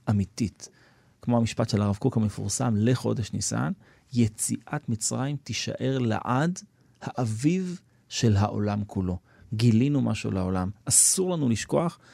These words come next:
את הגילוי הזה, לא לעצמנו ולא לאחרים. אני חייב להגיד לך ש-, אה, באיזשהו מחקר שעשיתי, אז, אה, אה, האביב הזה של יציאת מצרים היווה השראה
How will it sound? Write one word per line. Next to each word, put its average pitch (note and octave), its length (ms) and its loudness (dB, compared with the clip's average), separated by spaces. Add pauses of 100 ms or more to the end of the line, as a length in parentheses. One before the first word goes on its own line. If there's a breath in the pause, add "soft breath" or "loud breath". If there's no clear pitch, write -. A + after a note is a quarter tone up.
(180 soft breath)
את A#2 100 -2
הגילוי A#2 320 4
הזה, A2+ 180 2
לא B2 120 2
לעצמנו D3+ 520 0 (360 soft breath)
ולא A#2+ 220 4
לאחרים. A2+ 440 -2 (360 soft breath)
אני G#2+ 80 -2
חייב B2+ 140 0
להגיד B2 220 0
לך C#3+ 200 -2 (140)
ש-, A2 140 -4
אה, G#2 600 -2 (720 soft breath)
באיזשהו A2 640 -4
מחקר G#2+ 360 -2
שעשיתי, C#3 600 -2 (520 soft breath)
אז, G2+ 340 -2
אה, G2+ 640 -2 (680)
אה, A2+ 80 -2 (840)
האביב C3 460 2
הזה F#2 200 -2 (160)
של G#2+ 240 -2
יציאת A#2+ 500 -4
מצרים A2+ 640 2 (720)
היווה A#2+ 300 2
השראה C#3 640 -2